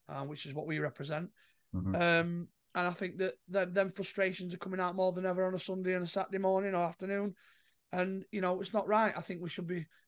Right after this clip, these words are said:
Speaker 1: collectively as a nation turning our attentions to the people that are causing this pain, 'cause it certainly ain't referees. Uh, and it certainly ain't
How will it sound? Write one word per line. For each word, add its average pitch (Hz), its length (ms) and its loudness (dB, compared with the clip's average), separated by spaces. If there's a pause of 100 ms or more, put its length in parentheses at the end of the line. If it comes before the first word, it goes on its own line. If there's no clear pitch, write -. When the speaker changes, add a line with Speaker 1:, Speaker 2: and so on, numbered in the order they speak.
Speaker 1:
collectively 185 640 0
as 165 120 -2
a 165 40 -4
nation 175 420 -4
turning 170 300 -2
our 165 60 -2
attentions 170 480 -6
to 165 80 -12
the 156 80 -6
people 170 380 -8
that 143 100 -4
are - 40 -4
causing 175 360 0
this 135 100 -12
pain, 135 300 -8 (320)
'cause 156 140 -6
it 151 100 -6
certainly 180 320 -2
ain't 143 140 -4
referees. 143 560 -8 (580)
Uh, 147 280 -4
and 156 100 -6
it 147 80 -6
certainly 160 340 -4
ain't 151 280 -2